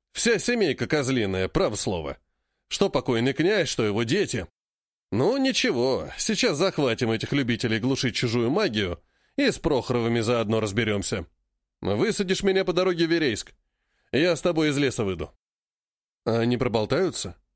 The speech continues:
«Не успеют. Группу я прямо сейчас сюда вызову, пересечемся на трассе». «А не рано, подготовиться бы». «Слухи пойдут, тогда подготовятся они, а мы получим пустышку. Нет, с этим делом тянуть нельзя».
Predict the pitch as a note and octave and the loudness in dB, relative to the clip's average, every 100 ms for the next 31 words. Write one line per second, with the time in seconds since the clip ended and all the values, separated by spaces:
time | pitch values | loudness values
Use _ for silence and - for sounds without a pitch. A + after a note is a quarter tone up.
0 | _ _ A2+ F#3 C#4+ B3+ - C4+ A3 F2+ | _ _ 0 2 2 -2 -2 -2 0 -4
1 | D2+ - _ _ _ _ D#3 G3+ C4+ - | -10 -20 _ _ _ _ -2 2 0 2
2 | D3 C3+ F3 F3 D3+ G3+ - B2 - A2+ | 2 2 2 2 0 0 0 0 0 0
3 | A2 F3 E3 A2+ F#2 F2 A3+ G#3+ A3+ B3+ | 0 0 0 0 -2 -2 -2 0 0 0
4 | G#3 G3 D3+ - F#2+ - G2+ - _ _ | 0 0 0 0 -4 -4 -6 -10 _ _
5 | _ _ _ _ A#2+ A#2+ A2+ G#2+ C3+ C#3 | _ _ _ _ 0 2 2 2 2 2
6 | G2 F2+ - - B2 A#2 - G#2+ C3 C#3+ | 0 -2 -8 -4 0 0 0 0 0 0
7 | A#2 G#2 - _ _ _ _ _ - D#3 | 0 -2 -6 _ _ _ _ _ -2 0
8 | A#3+ G#3+ G#3+ G3+ F3+ D#3 B2 B2+ B2+ F#3 | 2 0 2 2 2 2 0 0 0 0
9 | E3 E3 G3 F3 - F#3 D#3 D3 D3 G3+ | 0 2 2 0 0 2 2 2 2 2
10 | A#2 A2+ F#3+ F#3 D#3 D3 A2 - - F#2+ | 2 0 2 2 2 0 0 -2 -2 -4
11 | - F2+ D#2+ _ _ _ _ _ B2 E3+ | -4 -8 -8 _ _ _ _ _ 0 2
12 | F3+ B2 F3+ F3 D3 G3 E3+ D#3 E3+ E3+ | 2 0 0 2 2 2 2 2 0 2
13 | D3 A2+ B2 A2+ | 0 2 0 -2